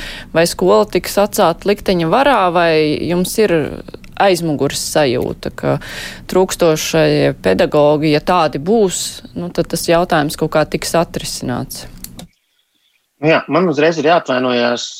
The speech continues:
Speaker 2: ka es jums, ministres kundze, nepiekrītu, jo krīzē ir jāgatavojās, pirms viņa vēl ir iestājusies. Jo tajā brīdī, kad viņa iestājās, dažkārt ir krietni par vēlu. Otrakārt, tas, ko mēs redzam uz pedagogu katastrofālu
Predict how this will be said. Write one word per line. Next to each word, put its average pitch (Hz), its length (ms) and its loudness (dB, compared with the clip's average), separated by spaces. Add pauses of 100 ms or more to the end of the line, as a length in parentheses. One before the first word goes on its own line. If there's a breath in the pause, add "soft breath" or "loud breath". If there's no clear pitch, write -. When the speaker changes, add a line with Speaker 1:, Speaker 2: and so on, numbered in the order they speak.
(220)
Speaker 2:
ka 131 160 2
es 147 80 -2
jums, 135 240 -2
ministres 160 320 0
kundze, 135 300 0
nepiekrītu, 127 680 0
jo 120 300 2 (880)
krīzē 160 320 4
ir 131 140 4
jāgatavojās, 127 680 0
pirms 135 240 -4
viņa 123 140 -2
vēl 123 160 0
ir 127 80 0
iestājusies. - 720 -6 (1300)
Jo 120 80 -2
tajā 143 240 2
brīdī, 131 320 0
kad 117 140 -6
viņa 135 180 2
iestājās, 117 540 0 (160)
dažkārt 131 400 -2
ir - 100 -12
krietni 123 320 0
par 117 160 -2
vēlu. 135 380 2 (1040 loud breath)
Otrakārt, 156 640 2 (320)
tas, 175 160 -2
ko 170 160 -8
mēs 139 160 -6
redzam 147 240 -4
uz - 80 -14
pedagogu 127 480 -2
katastrofālu 123 640 -2